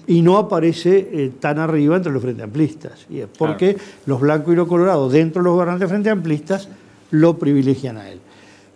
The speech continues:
Speaker 1: Pero el tema es que, eh, por ejemplo, esta elección interna del Frente Amplio es un primer paso a la, la posibilidad de que surjan nuevas figuras. Sobre todo está el caso de Javier Miranda, el caso de, de Alejandro Sánchez,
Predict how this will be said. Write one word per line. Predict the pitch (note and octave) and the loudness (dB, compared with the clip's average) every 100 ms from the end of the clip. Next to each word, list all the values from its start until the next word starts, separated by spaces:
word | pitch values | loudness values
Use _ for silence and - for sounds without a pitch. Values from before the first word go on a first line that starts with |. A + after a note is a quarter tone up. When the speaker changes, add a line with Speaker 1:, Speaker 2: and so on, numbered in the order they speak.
| _ | _
Speaker 1:
Pero | F3+ A#3 D4 A3+ | 4 4 4 2
el | F3 D3+ | 0 2
tema | G3+ A#3+ B3 A3 | 2 2 0 0
es | A3+ | -2
que, | A3+ G3 F#3 F#3+ G3 F#3 | -2 0 4 4 4 2
eh, | F3+ | -2
por | B2+ D3 | 0 0
ejemplo, | D3+ C#3+ | 0 -2
esta | D#3+ | 0
elección | F#3 F#3 F#3+ G#3 | 0 0 0 0
interna | A#3+ A#3 G#3 G3+ A#3 C4+ B3 | 0 -2 -2 0 0 -2 -2
del | D#3 C#3 | -4 -4
Frente | C3+ E3 F3 G#3 | -4 -6 -4 -2
Amplio | F#3+ F#3 G#3+ A#3 A3+ - - - - _ _ | -2 -4 -2 -2 -2 -8 -20 -20 -20 _ _
es | E3+ E3+ - | 0 0 -2
un | E3 C3 | -2 2
primer | D3+ E3 G3 G3+ | 2 2 2 0
paso | - G3+ - A#3 - | 0 -2 -2 -6 -2
a | D#3 F#3+ - - _ D#3 | -2 -2 -6 -20 _ -4
la, | C3 C3 C3 | -2 -2 -4
la | C3+ C3 | -6 -4
posibilidad | D3 D3 F3 F#3+ | -6 -2 0 0
de | |
que | A3 | 0
surjan | - D3+ - | -2 -4 -4
nuevas | C3 B2+ A2+ | -8 -8 -8
figuras. | C#3 D3+ F#3+ C3 | -2 2 2 0
Sobre | A2+ A#2+ | -6 -16
todo | A2 D3+ D#3+ | -10 -6 -6
está | D#3+ | -6
el | B2+ | -12
caso | C3 C#3 | -10 -10
de | |
Javier | B2+ D#3+ F3 | -4 -4 -2
Miranda, | G#3 G3 G#3 G#3+ - - - - | -4 -4 -4 -8 -12 -20 -20 -8
el | - C3+ | -6 -4
caso | C3 D#3+ E3 D3 | -2 -4 0 0
de, | C3 B2+ A#2+ A#2 A2+ G#2+ G#2 A2+ G2+ A#2 - - - | 2 0 -2 -6 -10 -14 -14 -18 -20 -20 -20 -20 -12
de | B2 B2+ | -6 -6
Alejandro | A#2 B2 C3+ C#3+ G#3 | -4 -6 -4 -2 -2
Sánchez, | A3 G#3 G#3 - B3+ | 0 -2 -2 -4 -4